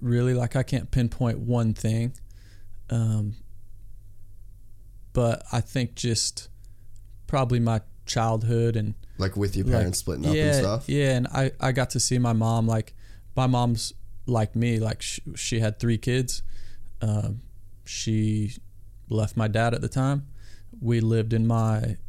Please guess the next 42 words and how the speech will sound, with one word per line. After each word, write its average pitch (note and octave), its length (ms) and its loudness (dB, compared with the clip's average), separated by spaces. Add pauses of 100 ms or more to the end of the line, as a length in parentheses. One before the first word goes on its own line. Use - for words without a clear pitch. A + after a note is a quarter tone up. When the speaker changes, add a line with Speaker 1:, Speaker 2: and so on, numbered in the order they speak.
Speaker 1:
and A2+ 260 2
uncle's A2+ 280 2
garage, A#2 540 2 (480)
and G#2+ 140 2
she A#2 140 0
worked A2+ 280 2
two A#2 120 2
jobs. - 440 -2 (480)
And A2 380 2
we A#2 100 4
rode A2 220 4
the G#2+ 60 -2
bus B2 220 2
to A2 120 -2
school. B2+ 460 0 (400)
Like, - 200 -2
she - 380 2
just A#2+ 240 0
made A2+ 340 4
it - 80 2
happen. G#2+ 460 -2 (300)
And A2+ 120 2
I A2+ 80 2
got - 160 0
to G#2 80 -2
see A2+ 240 2
that. C3+ 280 0 (500)
So - 180 -2
I'm A2 120 4
like, G#2+ 360 -2 (680)
"Get A#2+ 180 2
out A2 120 4
of A2 60 4
my G#2+ 140 2
way." A2 280 2
Like, G#2+ 300 -2 (260)
I'm F#2 280 4
gonna A2 140 6
Speaker 2:
Yeah. - 40 0
Speaker 1:
be A2 120 4
like G#2 240 0
that. A2+ 220 2